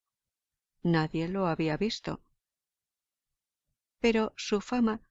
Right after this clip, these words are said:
se extendió por todo el tren, y todos lo elogiamos en su ausencia.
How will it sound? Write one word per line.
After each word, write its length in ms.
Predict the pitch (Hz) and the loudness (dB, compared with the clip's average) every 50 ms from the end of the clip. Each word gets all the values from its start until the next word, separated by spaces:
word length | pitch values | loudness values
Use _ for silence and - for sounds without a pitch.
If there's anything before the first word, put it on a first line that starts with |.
| _ _ _ _ - | _ _ _ _ -2
se 200 | - - 190 170 | 2 4 4 4
extendió 640 | 170 - - - - 165 165 160 160 175 180 180 | 4 2 -6 -4 0 2 2 2 2 4 2 2
por 180 | - 165 156 180 | 2 2 -2 -2
todo 240 | - - 165 160 165 | -2 -4 0 0 0
el 120 | 165 151 | -2 -2
tren, 360 | - 170 165 165 160 170 - _ _ _ _ _ _ _ _ _ _ _ _ _ _ _ _ _ _ _ _ | -2 0 2 2 2 0 -4 _ _ _ _ _ _ _ _ _ _ _ _ _ _ _ _ _ _ _ _
y 180 | - 165 156 - | -6 -6 -6 -4
todos 480 | - - 170 160 151 160 175 - - | -2 0 0 2 2 0 -2 -2 -2
lo 140 | 165 165 170 | 0 2 2
elogiamos 920 | 165 156 156 147 - - - 180 190 202 185 151 143 143 - - - _ _ | 2 2 0 -2 -4 -4 -2 -2 0 0 0 0 -2 -2 -4 -8 -10 _ _
en 180 | - 165 156 147 | -2 0 0 0
su 160 | - - 165 | 0 2 2
ausencia. 800 | 160 160 156 160 - - 151 151 151 - - 160 156 - - | 2 2 2 0 0 0 0 0 0 -2 -6 -6 -6 -6 -10